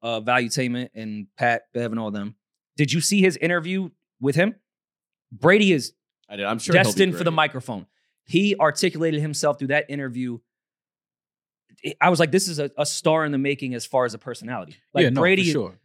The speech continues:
Speaker 3: For sure. He's gonna be a solid, he's
Speaker 2: He
Speaker 3: gonna be a
Speaker 2: better
Speaker 3: star
Speaker 2: be.
Speaker 3: on
Speaker 2: They
Speaker 3: the
Speaker 2: gave him
Speaker 3: sideline.
Speaker 2: three hundred and seventy-five million.
Speaker 1: As the, it's
Speaker 3: Yeah.
Speaker 1: Tom Brady.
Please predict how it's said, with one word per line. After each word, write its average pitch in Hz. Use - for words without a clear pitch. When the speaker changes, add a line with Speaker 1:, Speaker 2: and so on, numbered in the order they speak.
Speaker 3:
For 143
sure. 135
He's 170
gonna 165
be 143
a 123
solid, 131
he's 151
Speaker 2:
He -
Speaker 3:
gonna -
be 127
a 143
Speaker 2:
better 131
Speaker 3:
star 120
Speaker 2:
be. -
Speaker 3:
on 113
Speaker 2:
They 107
Speaker 3:
the -
Speaker 2:
gave -
him 98
Speaker 3:
sideline. 95
Speaker 2:
three 104
hundred 110
and 92
seventy-five 90
million. 76
Speaker 1:
As 165
the, 175
it's 143
Speaker 3:
Yeah. 113
Speaker 1:
Tom 175
Brady. 107